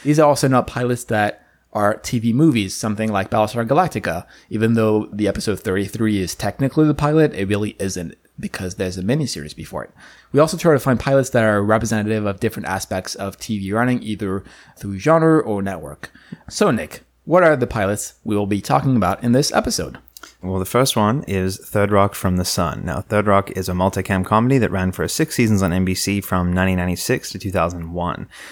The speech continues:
Speaker 2: The structure of it on the page is there's a teaser, two acts, and a tag. Overall, it's a pretty hard reset, episodic kind of show, as a lot of multicams are, although there are serialized relationship arcs between some of the characters and their, you know, love interests. And also,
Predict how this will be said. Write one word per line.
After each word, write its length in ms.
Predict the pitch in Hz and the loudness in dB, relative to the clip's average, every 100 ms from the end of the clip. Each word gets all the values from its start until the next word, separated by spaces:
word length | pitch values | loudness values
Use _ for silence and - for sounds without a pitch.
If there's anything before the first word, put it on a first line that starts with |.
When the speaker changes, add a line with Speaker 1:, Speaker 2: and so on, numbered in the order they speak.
| - - | -20 -12
Speaker 2:
The 80 | 95 | -6
structure 500 | - 170 165 143 131 | 0 0 2 2 4
of 240 | 107 98 | 4 2
it 200 | 107 117 - | 2 0 -2
on 140 | 87 | -8
the 60 | 82 | -4
page 380 | 123 107 104 | -2 -2 -2
is 280 | 82 92 87 | -4 -6 -6
there's 140 | 90 90 | -8 -6
a 40 | |
teaser, 440 | - 135 123 123 | 0 2 4 2
two 260 | 120 - 104 | 2 0 2
acts, 280 | 95 92 - | 2 0 -6
and 140 | 92 | -6
a 60 | 87 | -4
tag. 440 | - 104 113 113 - | 0 2 2 -2 -2
Overall, 400 | 127 131 127 117 | 0 2 4 4
it's 120 | - | 0
a 60 | 98 | -2
pretty 300 | 127 123 110 | 0 0 -2
hard 400 | - 107 104 98 | -2 0 0 0
reset, 420 | 101 - 95 - | -2 0 0 0
episodic 640 | 95 95 - 95 98 - | -6 -4 -2 0 0 -2
kind 220 | 104 95 | -4 -2
of 240 | 92 87 - | -2 -6 -2
show, 240 | 107 113 | 2 2
as 180 | 95 90 | 0 -2
a 60 | 92 | -2
lot 140 | 90 | -2
of 40 | |
multicams 520 | 90 87 92 98 90 - | -2 -4 -4 -4 -4 0
are, 280 | 107 117 117 - - - | 2 2 0 -10 -18 -4
although 220 | 101 98 | 2 4
there 220 | 90 90 | 4 2
are 480 | 95 92 90 90 80 - | 4 4 4 4 0 -2
serialized 560 | - 92 87 85 82 | 0 0 2 -2 -2
relationship 480 | 87 87 92 87 85 | -4 -2 -4 -4 0
arcs 300 | 85 85 - | 0 0 -6
between 420 | 82 - 87 85 | -10 -6 -4 -4
some 140 | - 80 | -6 -6
of 40 | |
the 60 | - | -2
characters 640 | 110 104 95 98 95 - - - - - | 0 2 2 0 0 -2 -10 -18 -16 -8
and 180 | 90 85 | -4 -2
their, 140 | 82 | -2
you 80 | 82 | -2
know, 160 | 82 80 | -4 -2
love 260 | 90 95 | 0 2
interests. 560 | 95 - 98 - - - _ | 2 0 -2 -2 -8 -10 _
And 220 | 101 92 - | -4 0 0
also, 480 | 98 98 92 87 | 2 2 2 0